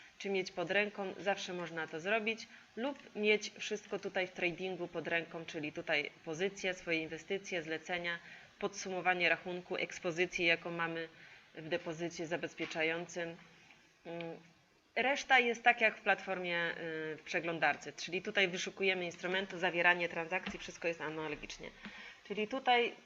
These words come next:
y, dodatkowa funkcja w tej platformie są, y, wykresy, które, y, mają wiele różnych tutaj wskaźników, rysowanie linii, y, różne takie rzeczy.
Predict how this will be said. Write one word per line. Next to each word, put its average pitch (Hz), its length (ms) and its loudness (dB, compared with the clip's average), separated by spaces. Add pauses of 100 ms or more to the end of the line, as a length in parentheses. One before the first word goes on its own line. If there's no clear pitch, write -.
(260)
y, 180 40 -2
dodatkowa 202 600 2
funkcja 202 400 -2
w 185 80 -12
tej 180 160 2
platformie 208 720 0 (440)
są, 175 440 0 (100)
y, 160 240 -6
wykresy, 277 640 0 (560)
które, 190 540 2 (300)
y, 190 40 -4
mają 180 480 2 (420)
wiele 190 460 6
różnych 175 420 -2
tutaj 170 300 -2
wskaźników, 220 840 -2
rysowanie 170 600 0
linii, 226 560 0 (540)
y, 165 240 -4 (840)
różne 185 500 0
takie 170 320 0
rzeczy. 277 480 0